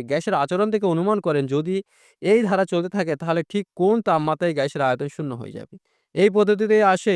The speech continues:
সংখ্যাটা মাইনাস দুশো তিয়াত্তর ডিগ্রি সেলসিয়াস, যেটা পরবর্তীতে জিরো কেলভিন হিসাবে সংজ্ঞায়িত করা হয়।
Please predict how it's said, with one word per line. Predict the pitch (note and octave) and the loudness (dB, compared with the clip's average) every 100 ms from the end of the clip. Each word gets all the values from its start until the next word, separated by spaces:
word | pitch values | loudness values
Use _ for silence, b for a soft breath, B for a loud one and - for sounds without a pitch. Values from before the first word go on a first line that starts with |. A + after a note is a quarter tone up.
| D#3 | 0
সংখ্যাটা | E3+ E3 E3 D3+ C3+ - - | -4 -4 -2 0 -2 -4 -6
মাইনাস | C3 C#3+ D3 F3 | -2 0 0 -2
দুশো | D#3+ E3 | -4 -8
তিয়াত্তর | E3+ D#3+ C#3+ D#3 | -4 -4 -4 -6
ডিগ্রি | D3 D#3+ | -6 -8
সেলসিয়াস, | - B2 A2+ G2 D2 _ _ - | -8 -10 -10 -16 -18 _ _ -6
যেটা | D#3 G#3 | -2 -2
পরবর্তীতে | F3+ D#3+ F3+ G#3 G#3+ G3 E3+ - _ _ _ - | 0 -2 0 -2 -2 -4 -4 -6 _ _ _ -16
জিরো | C3 D3+ G#3 | -8 0 0
কেলভিন | A3 F#3+ F3 | 0 0 -2
হিসাবে | E3 D3 E3+ | -2 -4 -6
সংজ্ঞায়িত | F3+ D#3 B2+ C3+ C#3 | -6 -8 -6 -6 -6
করা | A#2 A2+ A2+ | -6 -6 -8
হয়। | A2+ | -12